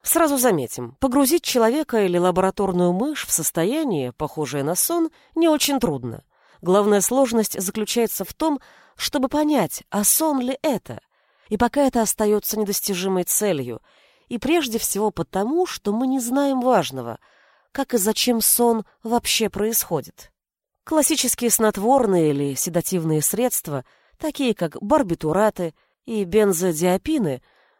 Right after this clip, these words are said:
заслужили противоречивую репутацию. С одной стороны, благодаря им миллионы людей, которые страдают тревожными расстройствами,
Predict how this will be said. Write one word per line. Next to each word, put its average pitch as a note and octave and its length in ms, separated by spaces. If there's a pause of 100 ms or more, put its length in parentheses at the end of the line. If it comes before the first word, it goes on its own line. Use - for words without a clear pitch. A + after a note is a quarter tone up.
заслужили C4+ 640
противоречивую C#4 880
репутацию. D#3 760 (500)
С - 140
одной D4 240
стороны, D#3+ 480
благодаря F#3+ 420
им C#4 280
миллионы B3 420
людей, F3 420
которые D3+ 360
страдают F#3 520 (220)
тревожными A#3 680
расстройствами, E3+ 920